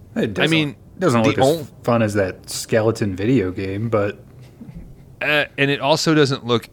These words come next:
Speaker 2: as cool as the one from Batman Forever.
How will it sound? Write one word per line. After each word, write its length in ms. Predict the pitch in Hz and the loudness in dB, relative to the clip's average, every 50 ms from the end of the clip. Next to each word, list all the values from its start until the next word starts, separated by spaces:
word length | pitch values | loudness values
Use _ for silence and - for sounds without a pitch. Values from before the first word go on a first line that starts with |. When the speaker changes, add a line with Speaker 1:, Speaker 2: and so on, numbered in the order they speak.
| - | 0
Speaker 2:
as 360 | 117 117 113 110 110 101 - | 2 2 4 4 2 0 -2
cool 400 | - - - 120 113 107 104 104 98 | -4 0 2 4 6 6 6 4 4
as 120 | 101 92 | 2 0
the 80 | 92 98 | -2 0
one 260 | 95 98 98 98 98 | 0 2 2 0 0
from 280 | - - 101 95 92 87 | -2 -4 -4 -4 -2 -2
Batman 380 | 92 90 87 92 90 87 85 | -2 -2 -2 -4 -4 -6 -6
Forever. 540 | 80 - 87 87 92 87 78 80 80 80 - | -6 -4 -2 0 0 0 0 -2 -6 -8 -10